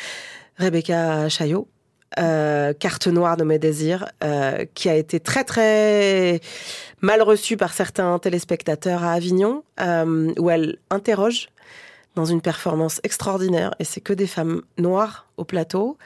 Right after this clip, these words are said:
Euh, voilà, toutes les représentations qu'on a, en fait, de, du corps noir, des femmes noires, euh, dans un dispositif où, en fait, euh, bah,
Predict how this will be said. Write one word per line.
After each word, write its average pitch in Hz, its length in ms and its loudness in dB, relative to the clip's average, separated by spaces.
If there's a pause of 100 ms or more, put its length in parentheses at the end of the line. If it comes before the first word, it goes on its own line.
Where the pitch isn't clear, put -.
(480)
Euh, 170 560 4
voilà, 156 200 -2
toutes - 240 -12
les 233 60 2
représentations 185 920 -4
qu'on 170 260 -2
a, 160 160 0
en 151 100 -2
fait, - 360 -10 (140)
de, 165 300 0
du 156 160 -6
corps 196 260 -2
noir, 175 320 0
des 170 80 -4
femmes 190 300 -2
noires, 175 420 0 (560)
euh, 165 100 0
dans 175 220 0
un 185 60 -2
dispositif 185 680 -2
où, 202 40 2
en 175 80 0
fait, 208 260 -4
euh, 156 440 2
bah, 156 140 2